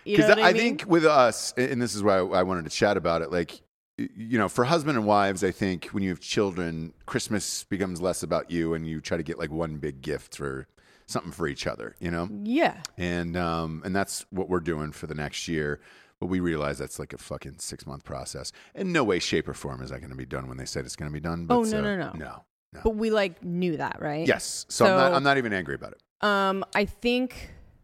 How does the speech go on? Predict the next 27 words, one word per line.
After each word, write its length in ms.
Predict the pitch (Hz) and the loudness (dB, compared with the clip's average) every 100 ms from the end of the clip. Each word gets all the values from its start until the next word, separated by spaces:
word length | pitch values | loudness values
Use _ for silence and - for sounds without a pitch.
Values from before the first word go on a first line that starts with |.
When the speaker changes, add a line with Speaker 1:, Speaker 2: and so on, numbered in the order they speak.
| _ _ _ _ _ _ - | _ _ _ _ _ _ 0
Speaker 1:
everyone 300 | 202 202 190 | 2 2 2
else 200 | 185 190 | 0 0
in 40 | |
the 80 | 175 | 0
neighborhood 420 | 175 170 170 156 | 0 0 -2 -2
said, 160 | 170 156 | -4 -2
like, 200 | 156 165 | -2 -2
yeah, 140 | 151 | -2
they 120 | 147 | -2
started 400 | 151 - 147 147 | -4 -2 -2 -2
at 140 | 147 - | -4 -4
around 440 | 170 156 160 156 156 | -4 -2 0 0 -4
the 80 | |
same 260 | 151 156 151 | -4 -4 -4
time, 500 | - 143 143 175 226 - | -6 -6 -4 -4 -4 -4
and 220 | 165 165 | -2 0
they 80 | 160 | 0
were 160 | 156 | 0
good 580 | 151 147 156 151 147 139 | -2 -2 -2 -2 -4 -4
by 440 | 151 139 156 - - - | -2 -2 -4 -8 -10 -8
maybe 380 | 175 143 143 | -6 -4 -6
March 520 | - - - - - - | -8 -12 -16 -20 -20 -18
next 340 | - - - - | -18 -20 -10 -2
year. 120 | 403 | 2
Speaker 2:
All 100 | 330 | 2
right, 180 | 247 - | 0 0
good. 260 | 76 67 | -2 -2